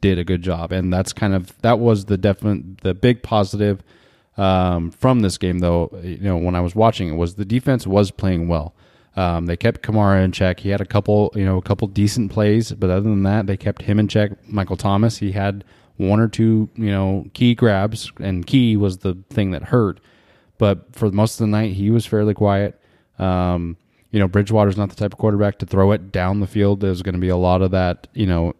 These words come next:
within ten yards. Um, you saw a lot of that, but the defense, you know, they,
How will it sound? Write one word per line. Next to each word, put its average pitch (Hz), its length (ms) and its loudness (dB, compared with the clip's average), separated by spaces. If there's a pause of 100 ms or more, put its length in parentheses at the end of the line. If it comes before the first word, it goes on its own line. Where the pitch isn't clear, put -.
within 101 560 0
ten 95 260 0
yards. 95 540 -2 (520)
Um, 92 480 2
you 101 140 -4
saw 92 300 0
a 95 40 2
lot 98 140 2
of 95 80 0
that, 101 240 0
but 104 260 0
the 98 120 0
defense, 104 720 -2
you 95 140 -4
know, 90 180 0
they, 98 320 0